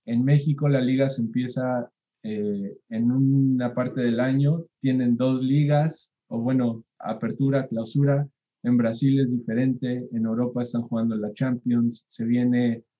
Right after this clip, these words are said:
eh, la Copa del Mundo, se viene la Copa del Mundo de Mujeres. Entonces siempre tenemos un evento. En cuanto termina un proyecto con el equipo de Perú,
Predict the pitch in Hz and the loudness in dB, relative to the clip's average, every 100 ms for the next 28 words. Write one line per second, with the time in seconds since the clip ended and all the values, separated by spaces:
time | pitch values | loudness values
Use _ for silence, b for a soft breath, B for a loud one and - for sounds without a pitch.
0 | _ _ _ 113 113 110 107 110 127 117 | _ _ _ -4 -2 -2 -2 -2 -4 -4
1 | 120 110 110 131 143 139 127 123 123 - | -2 0 0 2 4 4 2 -2 -6 -6
2 | 117 117 117 113 107 104 107 107 - 110 | -2 2 2 0 -4 -6 -8 -8 -8 -6
3 | 117 110 110 107 101 104 110 143 143 139 | -2 -2 -2 -2 -2 -4 -4 0 2 2
4 | 139 - _ _ _ 120 123 143 151 151 | 0 -6 _ _ _ -4 2 2 2 2
5 | 156 156 175 151 135 139 147 139 143 135 | 2 2 2 0 0 4 2 4 2 2
6 | 127 127 139 175 - _ _ _ _ _ | 0 -2 -2 -6 -8 _ _ _ _ _
7 | _ _ _ 123 123 135 135 131 - 120 | _ _ _ -2 0 0 0 -2 0 2
8 | 139 156 165 147 147 139 143 - 127 120 | 4 4 4 2 2 2 2 -2 -6 -4
9 | 120 117 113 110 110 110 110 - _ _ | -2 0 2 0 0 -4 -8 -14 _ _
10 | - 113 110 - 120 123 143 127 127 131 | -8 -4 -4 -4 -6 -2 0 2 2 2
11 | 147 151 | 4 2